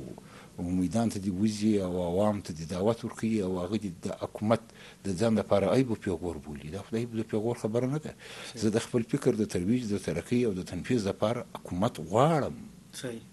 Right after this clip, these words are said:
Speaker 1: دې کې څه شوبه ده؟
Speaker 2: نه، تاسو دغه حکومت غواړئ که ګرد سره ډیر اصلاحات و کول غواړئ نور هم؟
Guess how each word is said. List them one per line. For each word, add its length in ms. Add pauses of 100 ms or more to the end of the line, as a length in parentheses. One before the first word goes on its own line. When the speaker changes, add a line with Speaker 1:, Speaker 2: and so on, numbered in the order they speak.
(240)
Speaker 1:
دې 140
کې 100
څه 140
شوبه 180
ده؟ 120 (400)
Speaker 2:
نه، 100 (120)
تاسو 300
دغه 200
حکومت 380
غواړئ 360 (140)
که 300
ګرد 200
سره 220 (100)
ډیر 220
اصلاحات 500
و 260
کول 180
غواړئ 320
نور 220
هم؟ 80